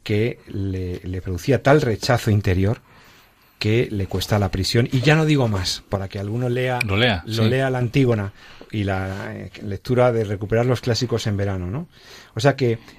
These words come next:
Speaker 1: desde que el ser humano se enfrentó a, a, a las leyes positivas, a las leyes del Estado,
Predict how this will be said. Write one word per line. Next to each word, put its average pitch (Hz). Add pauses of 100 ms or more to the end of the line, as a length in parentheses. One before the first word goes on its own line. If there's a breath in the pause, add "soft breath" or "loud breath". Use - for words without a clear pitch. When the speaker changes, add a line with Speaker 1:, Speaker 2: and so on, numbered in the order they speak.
Speaker 1:
desde 120
que -
el 113
ser 165
humano 165
se 131
enfrentó 127 (460)
a, 98
a, 95
a 98
las 92
leyes 117
positivas, 107
a 98
las 90
leyes 117
del 104
Estado, 117